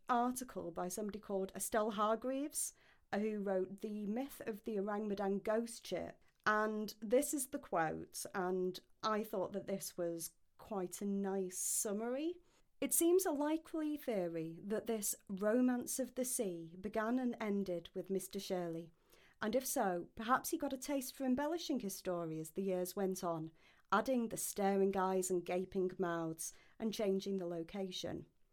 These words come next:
Orang Medan translates as man from Medan in Indonesian or Malay, and perhaps the city of Medan in Indonesia, which is directly adjacent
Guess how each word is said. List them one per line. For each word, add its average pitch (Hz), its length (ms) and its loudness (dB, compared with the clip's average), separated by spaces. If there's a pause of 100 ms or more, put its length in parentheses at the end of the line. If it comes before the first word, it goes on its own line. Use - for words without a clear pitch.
(560)
Orang 247 360 4
Medan 233 460 0
translates 226 580 -2
as 185 280 -4
man 196 280 2
from 190 220 -2
Medan 170 540 -2
in 202 140 0
Indonesian 180 1000 -2
or 190 180 2
Malay, 170 460 -2 (340)
and 226 100 2
perhaps 247 360 2
the 233 180 -2
city 254 340 -4
of 208 120 -6
Medan 180 340 0
in 180 140 0
Indonesia, 180 800 -2
which - 180 -10
is 180 80 -4
directly 196 560 -2
adjacent 196 640 -2